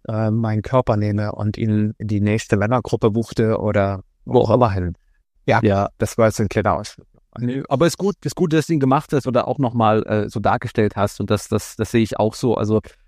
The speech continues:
Speaker 2: äh, ich wollte, äh, auch nicht zu, äh, zu negativ über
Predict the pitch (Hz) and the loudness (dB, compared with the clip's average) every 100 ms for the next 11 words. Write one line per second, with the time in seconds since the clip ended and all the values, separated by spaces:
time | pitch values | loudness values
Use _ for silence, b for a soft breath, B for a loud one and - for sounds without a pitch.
0 | _ - 113 104 - - 110 - _ _ | _ -8 -4 -2 -4 0 0 0 _ _
1 | 107 101 104 135 123 - 147 139 120 117 | 0 0 0 0 0 0 0 2 2 0
2 | 120 110 139 131 135 117 135 - 120 117 | 0 0 2 2 2 0 -2 -2 0 2
3 | 110 - | 2 -2